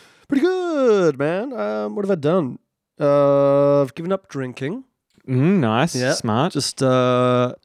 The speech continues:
Speaker 1: too much, too much booze. It was my birthday recently. I went out and sort of, I wasn't blackout drunk, but the, the night is certainly,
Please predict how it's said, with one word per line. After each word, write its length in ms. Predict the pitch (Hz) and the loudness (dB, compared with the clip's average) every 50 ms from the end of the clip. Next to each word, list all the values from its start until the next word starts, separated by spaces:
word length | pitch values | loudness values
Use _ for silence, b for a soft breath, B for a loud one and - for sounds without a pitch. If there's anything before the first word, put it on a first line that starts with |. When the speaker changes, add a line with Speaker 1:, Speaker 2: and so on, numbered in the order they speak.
| _ _ _ - | _ _ _ -12
Speaker 1:
too 140 | - - 208 | -4 -2 0
much, 440 | 214 208 202 - - - - - - _ _ _ - | 0 0 0 -2 -4 -12 -12 -12 -16 _ _ _ -8
too 100 | - 247 | -4 0
much 200 | 226 220 - - - | 0 0 -2 -2 -6
booze. 360 | - 139 143 143 139 127 120 | -2 0 2 2 2 2 0
It 60 | 117 120 | -2 -4
was 100 | 117 127 | -4 -2
my 120 | 139 131 | -2 -2
birthday 360 | 120 135 131 131 - - 131 | -2 -2 -2 -2 -2 0 0
recently. 300 | 127 127 120 - 123 120 | 0 0 0 0 0 -2
I 60 | 117 | 0
went 160 | 120 120 117 117 | 0 0 0 0
out 140 | 117 117 | 0 0
and 120 | 127 123 - | -2 -6 -6
sort 180 | - 123 117 | -4 -2 0
of, 380 | 113 110 107 104 - - - - _ _ - - - | 0 -2 -2 -4 -10 -16 -18 -20 _ _ -20 -14 -6
I 40 | - | -2
wasn't 220 | 175 160 127 117 | 0 0 0 0
blackout 480 | 101 117 120 120 110 - - 113 131 - | 0 0 0 0 0 -2 -6 -10 -10 -10
drunk, 400 | - 117 117 117 113 - - 110 | -8 -8 -8 -8 -8 -12 -14 -14
but 180 | - 117 113 - _ _ _ | -10 -10 -10 -10 _ _ _
the, 180 | - - 123 - _ | -10 -10 -10 -10 _
the 80 | - 123 | -10 -6
night 260 | 117 117 113 110 110 | -2 0 0 0 0
is 120 | 110 104 | -2 -2
certainly, 500 | - - 127 120 120 117 110 107 107 104 | -2 -2 -4 -4 -2 -4 -4 -4 -4 -6